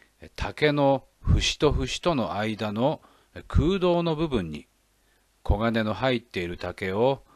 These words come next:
見つけることがたびたび重なった。え、夜ごとというのは、あー、竹の節と節との間の空洞の部分です。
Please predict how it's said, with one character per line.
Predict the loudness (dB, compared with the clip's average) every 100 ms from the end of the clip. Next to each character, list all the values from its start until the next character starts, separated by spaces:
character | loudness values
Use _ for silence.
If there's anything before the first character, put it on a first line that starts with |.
| _
見 | -14 -10
つ | -4
け | -2
る | 0
こ | -2
と | 0 2
が | 2 0 _ _ _ -16
た | -12 -8
び | -4
た | 0 0
び | 0
重 | -6 -6 -4 -2
な | -2 -2
っ | _
た。 | -8 -8 _ _ _ _ _ _ _ _ _ _ -20 -20 _ _ _ _ _ -8
え、 | -2
夜 | 0 4
ご | 4
と | 4 2 2 -2 _
と | 0 2
い |
う | 2
の | 2
は、 | 2 2 0 -10 _
あ | -10 -6 -4 -6 -8
ー、 |
竹 | -6 -4 0
の | 2 4 8
節 | 8 8 2
と | 0 0
節 | 0 0
と | 0
の | 2 2
間 | 0 -2 -4
の | -4
空 | -2 -2
洞 | 0 0
の | 0
部 | -2
分 | -4 -4
で | -4
す。 | -8 -8